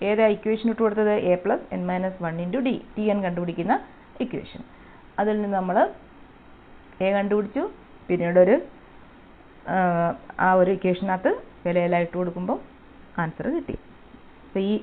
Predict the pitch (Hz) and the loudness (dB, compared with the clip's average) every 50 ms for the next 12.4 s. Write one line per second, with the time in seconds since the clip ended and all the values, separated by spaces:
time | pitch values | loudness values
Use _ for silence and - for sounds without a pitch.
0 | - 185 - - 202 196 190 - 220 202 190 185 180 - 175 175 170 170 170 170 | -6 -8 -2 0 0 0 2 0 0 0 0 0 -2 -2 -4 -2 -2 -2 0 2
1 | - 190 180 180 - 214 190 190 202 190 190 202 240 330 453 - - - - - | 2 2 2 2 0 0 0 2 2 2 4 4 4 4 2 0 -6 -14 -20 -20
2 | - - - - - - - 226 220 220 233 - - - 190 185 190 196 202 202 | -20 -20 -20 -20 -20 -6 -2 2 2 4 2 2 2 0 0 0 0 2 4 4
3 | 202 196 196 202 240 269 330 359 - - - - - - - - - - - - | 4 4 4 6 6 4 4 4 0 -8 -16 -20 -20 -20 -20 -20 -20 -20 -20 -20
4 | - - - - - - - - - - - 175 180 180 180 180 - 226 277 359 | -20 -20 -20 -20 -20 -20 -20 -20 -14 -2 2 4 4 4 4 4 4 6 6 6
5 | 349 - - 180 175 180 185 185 190 190 190 185 185 185 170 165 160 165 170 185 | 4 0 0 0 2 2 2 2 2 2 0 -2 -2 -2 -4 -2 -2 -2 -2 0
6 | 185 208 311 427 440 - - - - - - - - 285 285 226 - - - - | 2 2 2 2 0 -2 -8 -20 -20 -20 -20 -10 -2 0 0 0 0 -2 -8 -16
7 | - - - - 202 196 - 214 214 202 190 214 214 214 196 190 202 214 202 190 | -20 -14 -6 -4 -4 -2 0 0 0 2 2 2 4 4 4 6 4 2 2 0
8 | 156 135 120 - - - - - - - - - - - - - - 196 190 190 | 0 0 -2 -4 -6 -12 -20 -20 -20 -20 -20 -20 -20 -20 -20 -10 -6 -2 0 2
9 | 196 202 202 196 - 214 185 214 208 202 208 285 320 349 - - 190 185 185 185 | 2 2 2 0 -2 0 2 2 2 2 2 0 0 0 2 2 2 2 2 4
10 | 208 240 277 277 - 196 180 180 185 180 180 190 196 196 - 185 175 165 165 165 | 4 2 2 2 0 -2 -2 0 0 0 0 0 -2 -2 -4 -4 -4 -4 -2 -2
11 | 170 180 185 269 349 403 392 - - - - - - - - - - - - - | -2 2 2 4 4 2 0 -4 -14 -20 -20 -20 -20 -20 -20 -20 -20 -20 -20 -20
12 | - - - 175 165 165 143 139 | -16 -10 -4 0 2 2 2 2